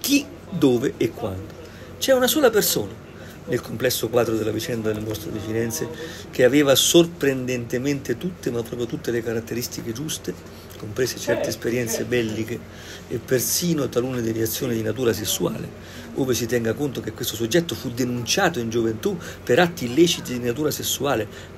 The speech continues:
perpetrati a Firenze in bagni pubblici maschili e pederastia, evidentemente molesta, tanto da ricevere provvedimento di allontanamento dalla città di Firenze,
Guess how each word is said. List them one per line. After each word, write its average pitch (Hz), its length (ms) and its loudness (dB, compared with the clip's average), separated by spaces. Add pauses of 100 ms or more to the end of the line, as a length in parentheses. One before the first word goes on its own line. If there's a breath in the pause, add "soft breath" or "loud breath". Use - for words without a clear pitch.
(140)
perpetrati 156 800 4
a 117 60 -2
Firenze 143 560 -4
in 113 120 -6
bagni 120 280 -4
pubblici 117 400 -8
maschili 269 500 -2 (540 loud breath)
e 226 140 4
pederastia, 147 920 6
evidentemente 110 640 -4
molesta, 123 500 -4 (520 loud breath)
tanto 214 260 6
da 147 80 6
ricevere 139 480 6
provvedimento 143 640 -2
di 110 100 -2
allontanamento 135 640 -4
dalla 107 200 -4
città - 240 -8
di 113 80 -4
Firenze, 101 480 -4